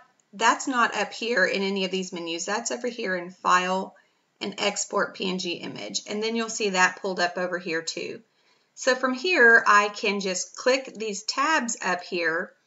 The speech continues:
and easily move back and forth between whatever it is I need to do. And let's say I don't want something. It's up there, but I don't want it to be there. Like, maybe I don't want this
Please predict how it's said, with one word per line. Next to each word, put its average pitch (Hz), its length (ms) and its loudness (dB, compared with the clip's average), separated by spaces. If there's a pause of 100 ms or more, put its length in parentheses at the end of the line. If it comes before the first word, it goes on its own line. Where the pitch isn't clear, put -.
(520)
and 220 180 0
easily 277 480 0
move 214 420 0
back 190 300 4
and 214 160 -8
forth 190 320 -2
between 190 460 -4
whatever 180 520 0
it 208 160 -2
is 185 480 -2
I 185 220 4
need 180 300 -6
to 190 100 -4
do. 175 420 -8 (600)
And 208 120 -2
let's - 300 -2
say 262 240 2
I 202 160 2
don't 208 300 0
want 190 260 0
something. 175 380 -6
It's 185 260 -8
up 226 220 -4
there, 220 260 2
but 202 160 -2
I 190 80 0
don't 185 240 -2
want 185 140 -2
it - 120 -6
to 190 120 -4
be 175 160 -4
there. 151 160 -6
Like, 180 200 0
maybe 202 300 -2
I 190 80 0
don't 185 300 -2
want 175 260 -4
this 175 240 -4